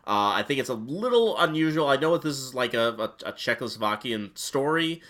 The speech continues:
I guess, uh, but it seems a little, I was a little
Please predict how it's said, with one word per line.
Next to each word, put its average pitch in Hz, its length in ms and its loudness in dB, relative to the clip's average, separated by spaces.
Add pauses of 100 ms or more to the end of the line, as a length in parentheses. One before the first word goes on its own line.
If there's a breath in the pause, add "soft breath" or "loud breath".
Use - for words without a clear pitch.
(180 loud breath)
I 156 120 4
guess, 160 500 2
uh, 120 320 2
but 113 160 -2
it 117 100 -2
seems 170 260 -2
a 170 40 -4
little, 143 320 0 (260)
I 131 100 4
was 120 120 -2
a 131 60 -8
little 165 300 0